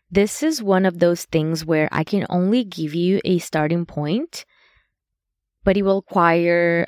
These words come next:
a lot of your own self-awareness here to really help you understand these voices within you, okay? I feel like for me,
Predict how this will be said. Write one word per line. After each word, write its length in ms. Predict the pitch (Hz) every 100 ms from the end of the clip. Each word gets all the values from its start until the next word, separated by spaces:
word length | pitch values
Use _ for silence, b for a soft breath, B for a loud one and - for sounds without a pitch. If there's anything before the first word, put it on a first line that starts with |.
| -
a 160 | 170 165
lot 380 | 165 165 165
of 160 | 185 170
your 260 | 180 170 - -
own 380 | 233 254 202 196
self-awareness 720 | 190 180 185 165 165 175 -
here 240 | 196 185
to 280 | - 180 170
really 440 | 175 175 185 185
help 360 | 170 160 165 -
you 340 | 156 156 156 B B B
understand 840 | 180 180 175 - - 156 156 165 180 _ _ _ _
these 300 | 170 226 262
voices 460 | 175 165 151 156 151
within 380 | 156 - 165 175
you, 120 | -
okay? 360 | - 196 180 226 _ _ _
I 60 | 202
feel 160 | 254 302
like 160 | 320
for 180 | - 214
me, 640 | 180 175 170 165 175 220